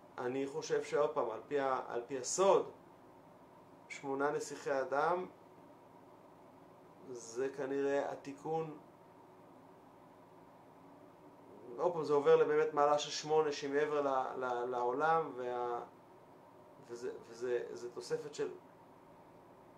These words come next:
שמיני, זה נראה לי המלך השמיני שם בשבעה מלכים,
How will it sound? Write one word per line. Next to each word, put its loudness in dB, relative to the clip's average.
שמיני, -6
זה -2
נראה 0
לי 2
המלך 2
השמיני -6
שם -6
בשבעה -2
מלכים, -2